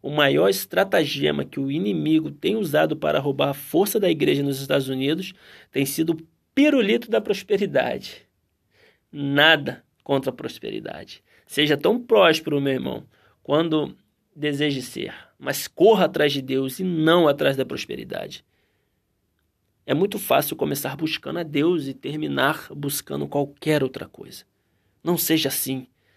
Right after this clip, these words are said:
Seja um caçador de Deus e ponto final. E se Deus realmente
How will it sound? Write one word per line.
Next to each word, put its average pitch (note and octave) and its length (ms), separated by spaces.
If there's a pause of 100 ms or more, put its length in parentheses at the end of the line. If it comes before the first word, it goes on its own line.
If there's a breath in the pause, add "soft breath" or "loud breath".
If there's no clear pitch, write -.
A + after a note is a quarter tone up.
Seja C#3+ 460
um F#3+ 300
caçador F3 580
de F3 160
Deus C3+ 500 (220)
e C#3+ 100
ponto B2 600
final. - 500 (2000)
E B3 100
se B3 200
Deus F3 580
realmente E3+ 960